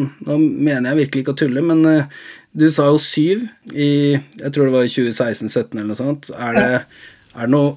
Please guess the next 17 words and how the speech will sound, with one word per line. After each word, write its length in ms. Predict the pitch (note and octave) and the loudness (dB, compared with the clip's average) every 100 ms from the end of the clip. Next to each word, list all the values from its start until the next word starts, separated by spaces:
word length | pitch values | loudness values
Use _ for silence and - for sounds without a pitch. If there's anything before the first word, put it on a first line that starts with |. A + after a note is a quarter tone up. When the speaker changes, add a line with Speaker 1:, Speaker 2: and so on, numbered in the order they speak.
| - | 0
Speaker 1:
økning 580 | D3 B2 G#2+ A#2 B2 | 4 4 2 -4 -2
der, 300 | B2+ D#3 F#3+ F3+ | 0 0 0 -2
eller? 460 | E3 D#3+ D#3+ D3 C#3 _ _ _ _ | -2 -2 -2 -4 -6 _ _ _ _
Speaker 2:
Nei. 280 | C#4+ - - - _ | -6 -6 -8 -20 _
Det 120 | - | 0
er 60 | A3+ | 4
i 80 | A#3 | 6
grunnen 280 | B3+ A#3+ | 6 6
de 180 | F#3 A3 | 6 6
hovedgruppene 1200 | A3+ - C4+ G#3+ D#3 F#3 E3+ G#3+ G#3+ - - A3+ A3 | 4 6 6 6 6 4 2 2 2 2 2 4 4
av 220 | A#3 F#3+ | 6 4
selvrepresentasjoner 1600 | - B3 G3+ G3+ F#3 F3 G#3+ F3 A3+ F#3+ A#3 G3+ A#3 A3 A3+ A#3 | 4 4 2 2 0 0 -2 0 0 0 0 0 0 -2 0 -2
som 200 | F3 A#3+ | 0 0
jeg 200 | G#3 A3 | 0 0
møter 500 | A#3 G#3+ - - A3+ | 2 0 0 -4 -6
da, 120 | A#3 A#3 | -4 -4
det, 180 | A#3 | -2